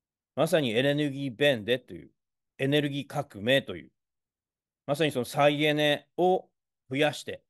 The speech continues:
で、地域に雇用や経済を作るということを率先して行って、今、再エネ五十パーセント近いんじゃないでしょうか、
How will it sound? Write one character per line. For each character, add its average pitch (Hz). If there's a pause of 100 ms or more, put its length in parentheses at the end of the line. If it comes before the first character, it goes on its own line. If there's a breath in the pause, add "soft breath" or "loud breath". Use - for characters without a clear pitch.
(100)
で、 110
地 170
域 120
に 156 (580)
雇 139
用 151
や 147
経 170
済 123
を 98
作 -
る 117
と - (1000)
い 147
う 147
こ 151
と 160 (160)
を 92
率 139
先 170
し -
て 170
行 151 (100)
っ -
て、 147 (2000)
今、 135
再 135
エ 139
ネ 131
五 117
十 127
パ 165
ー 160
セ 160
ン 139
ト 131
近 143
い -
ん -
じ 101
ゃ 92
な 92
い -
で -
し -
ょ 92
う -
か、 -